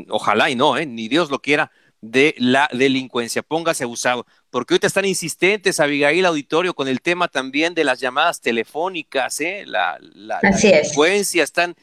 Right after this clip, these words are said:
Speaker 1: insistentes, dan ganas de responderles y decirle, "¿Pero qué caramba quieres que te deposite ahorita mi dinero? ¿Dónde quieres que te lo deposite?". Casi, casi le, uno, uno les está contestando de esa manera, pero están, insiste e insiste e insiste. Número desconocido,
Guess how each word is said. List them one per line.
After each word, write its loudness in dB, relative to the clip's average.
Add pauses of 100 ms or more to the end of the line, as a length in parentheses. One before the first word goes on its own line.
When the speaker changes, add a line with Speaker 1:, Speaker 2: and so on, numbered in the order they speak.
(220)
Speaker 1:
insistentes, 0
dan 0
ganas 2
de 2
responderles -2
y -2
decirle, 0 (300)
"¿Pero 4
qué -8
caramba 2
quieres 2
que 0
te 0
deposite 2
ahorita 2
mi 0
dinero? 4
¿Dónde 4
quieres 2
que 0
te 2
lo 2
deposite?". -4
Casi, -4
casi -4 (520)
le, -2
uno, 0
uno -2
les 0
está -4
contestando -4
de 0
esa -2
manera, 0 (360)
pero 0
están, -2
insiste -2 (160)
e 0
insiste -2
e 0
insiste. -4
Número 0
desconocido, -2